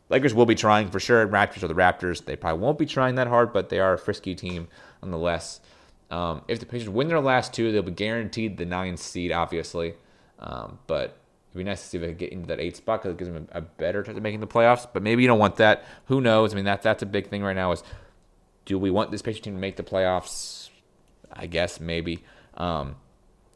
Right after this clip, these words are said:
but the injuries are really piling up in a way that, like, if they're not gonna even get somewhat close to a healthy-ish roster for a play-in game and for a first-round series, obviously I'm not sure we want them there, right? You look at it right now. So the, the latest update, and this is coming from,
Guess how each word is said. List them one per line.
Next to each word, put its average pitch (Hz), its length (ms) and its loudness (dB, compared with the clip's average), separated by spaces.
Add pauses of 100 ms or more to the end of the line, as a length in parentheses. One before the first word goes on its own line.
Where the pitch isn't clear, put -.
(140)
but 104 80 -2
the 110 140 2
injuries 139 280 2
are 113 60 4
really 101 240 2
piling 101 540 -6
up 92 180 -2
in 92 60 -8
a 87 60 -6
way 87 180 -2
that, 85 160 -2
like, 80 340 -6 (640)
if 95 140 -8
they're 113 80 -2
not 117 160 2
gonna 110 160 -4
even 95 220 -2
get 87 160 -6
somewhat 107 400 -4
close 120 260 -2
to 120 180 -4
a 117 60 4
healthy-ish 120 640 -4
roster 143 540 2 (380)
for 117 160 2
a 117 40 4
play-in 120 480 -2
game 117 480 -2
and 110 140 -8
for 113 160 0
a 107 40 -2
first-round 117 460 -2
series, 117 460 -2 (540)
obviously 104 400 -2
I'm 98 60 -6
not 92 140 -6
sure 95 160 -6
we 92 60 -6
want 95 160 -6
them 78 160 -8
there, 78 160 -6
right? 87 160 0
You 95 80 -2
look 117 160 -2
at 117 120 2
it 92 140 -2 (200)
right 110 120 0
now. 101 200 0
So 101 180 -6
the, 95 140 -4
the 87 140 -10
latest 131 340 -2
update, 113 340 -2
and 110 80 -4
this 104 140 -10
is - 60 -16
coming 101 280 -6
from, 90 380 -10